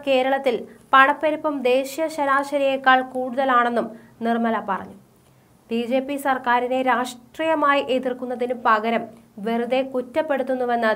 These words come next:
ധനമന്ത്രി സ്ഥാപിച്ചെടുക്കുകയായിരുന്നു. രാജ്യസഭയിൽ ഉപധനാഭ്യർത്ഥന ബില്ലിന്റെ ചർച്ചയിൽ മറുപടി പറയുകയായിരുന്നു ധനമന്ത്രി. രാജ്യസഭ പാസാക്കിയ ബിൽ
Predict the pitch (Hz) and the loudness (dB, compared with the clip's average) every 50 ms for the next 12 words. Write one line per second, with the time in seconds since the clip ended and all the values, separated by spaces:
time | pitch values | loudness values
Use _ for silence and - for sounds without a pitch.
0 | 196 220 214 214 220 220 233 233 226 226 247 277 285 - - - - 240 226 220 | 2 0 -2 -2 -2 -4 -4 -4 -4 -4 -4 -6 -6 -10 -12 -4 0 2 2 2
1 | 226 240 240 233 - 240 226 226 226 240 220 240 233 208 185 180 180 185 - - | 2 0 -2 -2 -2 -4 -4 -2 -2 -2 0 0 0 0 0 -2 -6 -12 -16 -20
2 | - - - - _ _ - 285 285 294 302 - 349 339 339 359 349 349 349 349 | -20 -20 -20 -20 _ _ 6 8 10 10 10 8 2 -2 0 0 -2 0 0 0
3 | 349 339 - - - - - _ _ _ - 285 262 269 330 330 330 330 330 330 | 0 0 -2 -4 -10 -20 -20 _ _ _ -4 -2 4 4 4 6 6 4 6 6
4 | 320 311 320 - 302 302 294 285 285 277 277 262 262 247 - 220 233 247 254 247 | 6 4 4 0 -4 -4 -4 -2 -2 0 2 2 2 2 2 0 -4 -4 -4 -4
5 | 247 254 247 247 240 254 294 330 - - - - _ _ _ _ _ - - - | -4 -4 -4 0 0 0 0 -2 -4 -10 -20 -20 _ _ _ _ _ -6 2 4
6 | 277 277 269 269 269 302 294 302 294 285 262 262 254 254 254 277 302 320 302 302 | 6 6 4 2 0 0 0 0 0 0 2 4 4 4 4 4 2 0 2 2
7 | 269 262 254 254 254 226 247 233 220 214 214 226 269 285 233 247 220 214 214 214 | 2 2 2 0 0 0 2 2 2 2 0 0 -2 0 2 2 2 0 0 -2
8 | 202 190 190 185 196 - - _ _ _ _ _ _ _ _ _ _ - 269 294 | -4 -6 -8 -10 -14 -16 -20 _ _ _ _ _ _ _ _ _ _ -2 6 8
9 | 302 320 311 311 339 339 - 381 370 349 349 349 349 339 339 - 349 339 330 339 | 8 8 8 4 -2 -4 -4 -4 -4 -2 2 4 4 4 4 2 2 2 2 0
10 | 339 320 320 294 277 285 | -2 -2 -2 0 0 -2